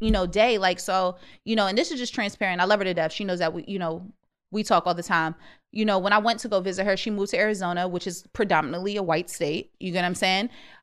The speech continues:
She moved to Arizona, and when I went out there, sh-, it was her and her other mixed friends, and they're all light skin, long hair. You know, I go out there, brown skin, long red hair.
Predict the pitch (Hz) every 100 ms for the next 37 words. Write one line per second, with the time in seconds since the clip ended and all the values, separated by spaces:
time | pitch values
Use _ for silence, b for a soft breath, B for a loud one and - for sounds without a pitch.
0 | - - 202 202 220 208 220 196 180 185
1 | - 180 175 180 247 233 185 180 - 175
2 | 180 170 - - 208 190 - 180 202 -
3 | 233 226 175 - - 147 107 - - 175
4 | 165 160 175 175 170 165 156 160 170 -
5 | 180 175 170 170 165 175 180 170 175 196
6 | 175 165 190 196 180 185 175 170 170 175
7 | - 170 170 165 175 175 175 180 180 170
8 | 165